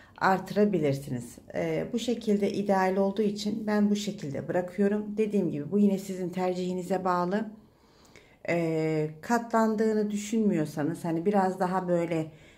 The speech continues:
e, çok katlansın istiyorsanız yedi tek bir çift bir sıra daha artırma yapabilirsiniz. E,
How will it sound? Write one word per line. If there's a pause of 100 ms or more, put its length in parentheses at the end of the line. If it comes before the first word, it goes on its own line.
(140)
e,
çok
katlansın
istiyorsanız
yedi
tek
bir
çift
bir
sıra
daha
artırma
yapabilirsiniz. (840)
E,